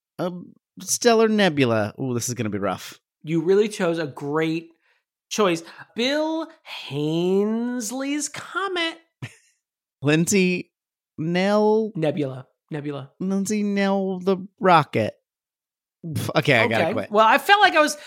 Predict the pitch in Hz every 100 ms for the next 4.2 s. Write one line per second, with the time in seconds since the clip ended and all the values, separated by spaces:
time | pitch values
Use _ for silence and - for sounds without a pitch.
0 | - 349 392 269 247 214 269 285 202 147
1 | 147 143 - 156 151 160 160 147 180 -
2 | 156 - - - - 131 117 113 117 151
3 | 160 170 170 156 135 117 139 120 131 131
4 | 143